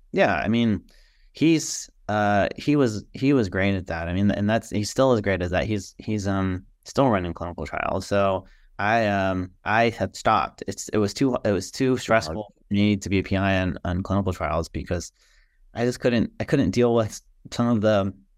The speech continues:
Speaker 1: variability of it. And I just
Speaker 2: Right.
Speaker 1: like, I like the lab. And, but I do struggle with the fact that it's like clinical trials are, are more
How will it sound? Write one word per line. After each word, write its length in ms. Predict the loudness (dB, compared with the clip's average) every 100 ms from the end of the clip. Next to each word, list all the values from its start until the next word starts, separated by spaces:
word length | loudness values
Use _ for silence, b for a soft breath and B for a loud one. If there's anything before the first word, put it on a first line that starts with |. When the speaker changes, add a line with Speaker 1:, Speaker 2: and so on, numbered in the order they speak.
| _ _ _ _ _ _ _ -2
Speaker 1:
variability 580 | 0 2 2 2 4
of 120 | 2 2
it. 60 |
And 120 | 0 0
I 40 |
just 100 | 0
Speaker 2:
Right. 140 | 0
Speaker 1:
like, 180 | 0 -2 -4 -6
I 40 | -4
like 120 | -2
the 100 | 0
lab. 380 | 0 2 0 -2
And, 160 | -6 -8 b b b _ 4
but 100 | 6
I 220 | 6 4
do 100 | 0
struggle 300 | 0 2 2
with 100 | -2
the 80 | -2
fact 300 | 0 2 0
that 100 | -6
it's 160 | -2
like 320 | 0 0 -6 -20 _ _ _ _ _ _ _ _ _ _ _ _ _ -20 -4
clinical 260 | -2 0 0
trials 320 | 0 0 2
are, 240 | 0 0 -6
are 320 | -4 -2 0 0
more 480 | 0 0 -2 -4